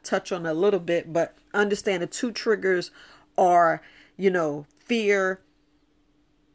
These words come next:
and, you know, angry. 'Cause, you know, when you fear something, you, you're, you're scared. So the things that we need to do is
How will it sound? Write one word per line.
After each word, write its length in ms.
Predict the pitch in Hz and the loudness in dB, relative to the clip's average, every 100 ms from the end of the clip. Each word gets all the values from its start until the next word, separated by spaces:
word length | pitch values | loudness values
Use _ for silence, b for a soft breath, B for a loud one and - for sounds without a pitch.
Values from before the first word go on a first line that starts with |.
| _ - | _ -8
and, 300 | 190 185 190 | -4 -2 -2
you 80 | 330 | -2
know, 140 | 262 - | -2 0
angry. 320 | 277 403 214 | 2 4 4
'Cause, 160 | 185 208 | 2 -2
you 60 | 220 | 0
know, 100 | 208 | 0
when 160 | 214 | -2
you 100 | 220 | -4
fear 280 | - 247 370 | -2 -2 0
something, 380 | - 196 202 196 | 0 -2 -2 -2
you, 80 | 226 | -2
you're, 220 | 190 185 | 0 -2
you're 180 | 170 185 | 0 -2
scared. 600 | - - 392 202 139 - _ _ _ _ | -2 0 0 0 -2 -10 _ _ _ _
So 440 | - 202 175 160 151 _ _ _ _ _ _ _ _ _ _ | -4 0 2 0 -8 _ _ _ _ _ _ _ _ _ _
the 80 | - | -10
things 300 | - 220 233 | 0 0 2
that 140 | 247 196 | 0 0
we 100 | 214 | 0
need 160 | 208 | 2
to 100 | 190 | 2
do 360 | 165 180 220 202 | 4 4 4 2
is 440 | 180 170 165 - | -2 -2 -4 -8